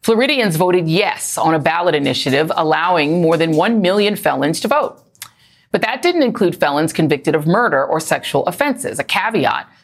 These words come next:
that not everyone was aware of. And yet, DeSantis chose to arrest former felons for voting, even though many had no idea they'd done anything wrong, and some had even been issued voter I Ds by the state.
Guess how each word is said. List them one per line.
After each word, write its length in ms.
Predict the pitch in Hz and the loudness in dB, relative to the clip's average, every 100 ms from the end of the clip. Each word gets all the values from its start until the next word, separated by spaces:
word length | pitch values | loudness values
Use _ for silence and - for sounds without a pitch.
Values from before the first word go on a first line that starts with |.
| _ | _
that 140 | 185 | 0
not 300 | 185 190 - | 2 0 0
everyone 420 | 151 147 170 175 160 | -2 0 2 2 2
was 240 | 147 - | 0 0
aware 440 | 196 196 233 294 202 | 0 2 2 2 0
of. 340 | - - - _ _ _ - - - | -2 -8 -20 _ _ _ -20 -20 -8
And 200 | 233 349 | -6 -2
yet, 340 | 202 - - - | -2 -2 -8 -6
DeSantis 560 | 180 165 175 185 185 - | -2 0 0 0 -4 0
chose 220 | 151 147 | 0 0
to 120 | - | 0
arrest 560 | 160 147 - - - - _ _ | 0 0 -2 -6 -12 -14 _ _
former 360 | - 151 180 233 | 0 2 2 0
felons 720 | - 113 - 151 202 - - _ | 0 -2 -4 -4 -4 -6 -14 _
for 180 | 220 | -2
voting, 480 | 220 330 302 - - - _ | 2 2 0 -2 -10 -20 _
even 260 | 202 226 240 | -2 0 2
though 140 | 190 | 2
many 380 | 175 202 170 170 | 2 0 0 0
had 200 | 175 156 | 0 0
no 200 | 151 226 | 0 2
idea 380 | 214 175 254 190 | 0 0 0 2
they'd 220 | 175 170 | 0 0
done 160 | 160 175 | 0 2
anything 400 | 175 175 151 147 | 0 0 0 0
wrong, 400 | 233 214 156 180 | 2 2 2 0
and 160 | 151 | 0
some 200 | - 196 | -2 0
had 120 | 196 | -2
even 300 | 156 170 170 | 0 0 0
been 120 | 170 - | 0 0
issued 340 | 175 - 180 | -2 0 -2
voter 280 | 156 170 180 | 0 2 2
I 100 | 180 | 0
Ds 400 | 180 202 196 185 - - _ | -2 -2 0 -2 -8 -20 _
by 280 | 170 202 240 | -2 0 0
the 100 | 190 | -2
state. 540 | - - 320 107 - | -2 -2 -2 -4 -6